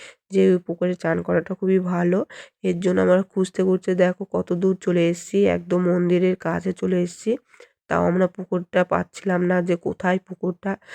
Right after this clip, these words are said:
আর এখানকার ভাষা তো বুঝতেই পারছিলাম না, কেউ আমাদের ভাষা বুঝছে না, একটু অসুবিধা হয়ে যাচ্ছিল। তারপর নিজেরা নিজেরাই খুঁজে খুঁজে পেয়ে গেছি। তারপর ওখানে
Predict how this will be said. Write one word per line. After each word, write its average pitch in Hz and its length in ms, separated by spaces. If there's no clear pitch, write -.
আর 170 160
এখানকার 180 560
ভাষা 180 300
তো - 140
বুঝতেই 190 440
পারছিলাম 185 520
না, 185 140
কেউ 180 220
আমাদের 175 360
ভাষা 185 280
বুঝছে 185 440
না, 185 120
একটু 170 240
অসুবিধা 175 380
হয়ে 190 160
যাচ্ছিল। 190 440
তারপর 185 420
নিজেরা 180 400
নিজেরাই 185 460
খুঁজে 170 360
খুঁজে 175 280
পেয়ে 175 300
গেছি। 175 300
তারপর 185 320
ওখানে 185 300